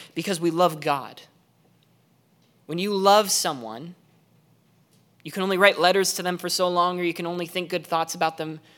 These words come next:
for so long. Eventually, if you love someone, you have to tell them directly.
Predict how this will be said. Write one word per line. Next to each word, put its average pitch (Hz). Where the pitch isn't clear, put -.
for 170
so 160
long. 165
Eventually, 202
if 185
you 208
love 190
someone, 165
you 170
have 180
to 185
tell 175
them 160
directly. 151